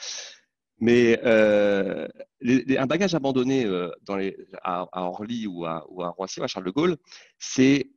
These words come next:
cent mille euros. C'est-à-dire que le, le fait de bloquer une partie de l'aéroport, de fermer les magasins, de rediriger les passagers vers d'autres ports, de rediriger les a-, les avions vers d'autres ports, les bagages, et cetera, et cetera, tout ce que ça engendre comme coût pour les aéroports de,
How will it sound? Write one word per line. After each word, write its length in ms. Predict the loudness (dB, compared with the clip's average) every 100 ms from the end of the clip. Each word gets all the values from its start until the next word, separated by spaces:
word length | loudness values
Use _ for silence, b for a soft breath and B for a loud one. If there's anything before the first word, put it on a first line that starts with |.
| -8
cent 300 | -4 0 2
mille 180 | 0
euros. 220 | -2 -6 -14 _ _ _ _ _ _ _ _ _ _ _ b b b
C'est-à-dire 320 | 0 2 2
que 100 | 2
le, 200 | 2 2
le 100 | 2
fait 180 | 0 -2
de 100 | -2
bloquer 380 | -2 -2 -2 -2
une 100 | -2
partie 260 | -4 -10 -6
de 40 |
l'aéroport, 580 | -2 -2 -4 -4 -6 -6
de 80 | -8
fermer 300 | -6 -4 -2
les 80 | 0
magasins, 580 | 0 0 -2 -4 -6 -8 B B _
de 240 | 0 2
rediriger 680 | 0 -2 -4 -2 -4 -2 -2
les 80 | -2
passagers 480 | -4 -4 -6 -4 -4
vers 140 | -4
d'autres 240 | -6 -8 -6
ports, 300 | -2 -2 -4
de 60 | -4
rediriger 500 | -2 0 0 0 -2
les 240 | -2 -4
a-, 260 | -6 -10 _ _ 0 0 2
les 160 | -2
avions 260 | 0 0 -2 -2
vers 100 | -2
d'autres 200 | -4 -4
ports, 220 | -4 -2
les 100 | -2 0
bagages, 500 | 0 0 0 0 -4
et 40 | -8
cetera, 300 | -8 -4 -6
et 40 |
cetera, 300 | -6 -10 -12 -8
tout 140 | -6
ce 60 | -4
que 120 | -4
ça 240 | -4 -4 -6 B B
engendre 440 | -4 -2 0 -2 -4
comme 200 | -6 -6
coût 220 | -8 -8
pour 140 | -4
les 80 | -2
aéroports 280 | -2 -4
de, 80 | -6